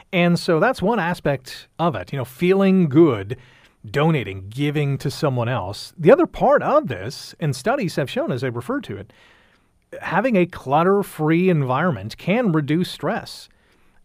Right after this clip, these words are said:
uh, enhance focus, create a more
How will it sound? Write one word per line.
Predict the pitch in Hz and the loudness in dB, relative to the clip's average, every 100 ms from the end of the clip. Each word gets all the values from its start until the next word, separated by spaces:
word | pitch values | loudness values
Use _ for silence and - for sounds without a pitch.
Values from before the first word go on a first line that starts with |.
| - | -10
uh, | 113 113 | -8 0
enhance | 165 123 147 156 151 | 2 2 2 0 0
focus, | - 165 208 117 - | -2 0 0 -2 -8
create | - 151 | 0 2
a | |
more | 135 135 165 160 151 151 | 4 2 2 4 4 2